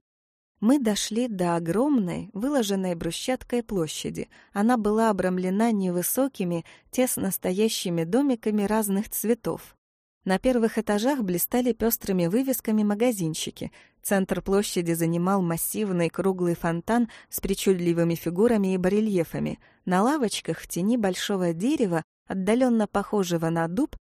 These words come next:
расположились молодые мамочки. Они с умилением поглядывали на то, как их карапузы таскают за верёвочку деревянную лошадку на колёсиках.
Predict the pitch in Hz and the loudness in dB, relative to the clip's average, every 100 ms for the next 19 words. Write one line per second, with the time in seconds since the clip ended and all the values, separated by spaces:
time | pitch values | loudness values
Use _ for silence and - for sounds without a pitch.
0 | - 180 - 185 185 233 269 226 196 190 | -8 -6 -2 0 2 2 0 0 0 0
1 | 196 190 240 247 247 160 156 - - - | 0 2 2 4 2 0 -4 -10 -12 -14
2 | _ _ - 190 294 - 180 170 175 269 | _ _ 0 2 2 0 0 2 4 4
3 | 262 214 190 175 170 233 208 190 175 170 | 4 2 0 0 0 2 0 0 0 0
4 | 165 - 247 - 180 - 180 - 160 160 | 0 -2 -2 -2 -2 -2 -6 -4 -2 -2
5 | - 254 240 196 170 - - 311 247 180 | -2 -2 0 -2 -2 -4 -2 0 0 0
6 | 165 160 202 247 214 - 180 175 175 196 | 0 2 0 0 -2 -4 -2 0 0 0
7 | 202 185 170 160 160 - 262 - 220 208 | 2 0 0 0 0 -2 -4 -2 -2 0
8 | - 247 226 160 - - - | 0 2 2 0 -4 -8 -12